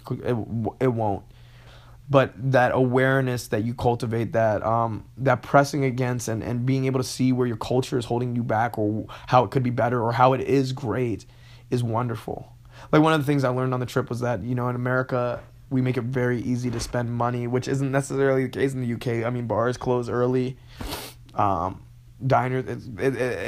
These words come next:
it's not a twenty-four hour city, even in London. And so I, I have a massive amount of appreciation for America in that context. And, um,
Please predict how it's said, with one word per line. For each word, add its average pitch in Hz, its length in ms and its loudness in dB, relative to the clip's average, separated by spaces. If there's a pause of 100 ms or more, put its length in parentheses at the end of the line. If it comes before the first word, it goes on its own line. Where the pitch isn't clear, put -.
(100)
it's 135 160 -2
not 127 200 2
a - 40 -10
twenty-four 127 340 0
hour 113 260 0 (120)
city, - 400 -4
even 123 180 -2
in 117 220 -4
London. 120 400 -2 (680)
And 135 260 6
so 160 220 2
I, 139 320 4 (420)
I 170 100 6
have 156 120 8
a 151 200 4
massive 151 500 4
amount 139 320 4
of 120 60 -2
appreciation 127 680 0
for 120 160 -4
America 113 560 -4
in 117 120 -6
that - 120 -6
context. - 680 -6 (680)
And, 131 320 2
um, 120 360 -2